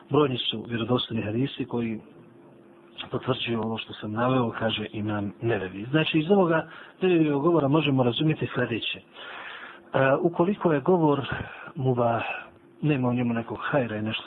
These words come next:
slično, onda je nakon jacije namaza pokuđen, jer to je vrijeme kada se trebamo odmoriti, spavati i slično i pripremiti za ibadete koje smo dužni obaviti noću ili eventualno na sabah ustati. A ukoliko je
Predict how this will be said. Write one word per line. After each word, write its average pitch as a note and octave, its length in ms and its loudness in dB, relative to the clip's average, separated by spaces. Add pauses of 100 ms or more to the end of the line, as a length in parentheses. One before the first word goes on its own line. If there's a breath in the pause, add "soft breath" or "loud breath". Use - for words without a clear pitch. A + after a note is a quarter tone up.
slično, C#3 360 0
onda D3+ 300 4
je B2 80 4
nakon B2+ 360 0
jacije B2+ 280 -2
namaza A2+ 340 -2
pokuđen, C3+ 460 0 (440 loud breath)
jer A#2+ 120 0
to - 160 0
je A#2+ 60 2
vrijeme A#2+ 280 2
kada G#2+ 200 -6
se A#2 120 -8
trebamo A2 400 -8
odmoriti, A#2+ 540 -4 (100)
spavati A#2 500 2
i G#2+ 40 -2
slično B2+ 340 -2
i A2+ 40 -4
pripremiti A#2 580 -2
za A2+ 240 0 (560 loud breath)
ibadete A#2 640 -2
koje A2+ 260 0
smo A2 280 -4
dužni G#2+ 360 -2
obaviti G#2 520 -6 (520 loud breath)
noću A2 560 0
ili G#2+ 340 -4
eventualno G#2 720 -2
na A2 140 -2
sabah A#2 380 -2
ustati. - 380 -8 (1300)
A - 60 4
ukoliko F3+ 360 2
je B2 220 0